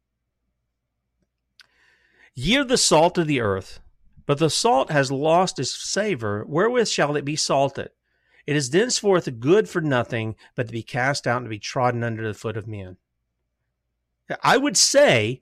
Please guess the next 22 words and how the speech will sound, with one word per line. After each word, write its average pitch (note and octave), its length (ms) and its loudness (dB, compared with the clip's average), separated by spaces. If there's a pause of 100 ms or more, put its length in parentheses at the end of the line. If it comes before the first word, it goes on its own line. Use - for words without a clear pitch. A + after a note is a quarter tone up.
listen, A3+ 340 2 (420)
I A3 200 4
would C#4+ 240 0
say C3 640 2 (1300)
this F#3 380 2
is G#3+ 140 -2
the F3+ 100 6
modern D#3+ 500 6
American D3 460 2
church - 380 -6
for B2+ 160 -4
the A#2 40 -2
most A#2+ 220 -2
part. - 240 -8 (280)
It E3 60 -8
doesn't A3 180 2
have G#3+ 120 2
any G#3 120 2
saltiness. F3 680 -2 (320)
There's D3+ 160 -2
no A3 120 6
sting. F3 560 2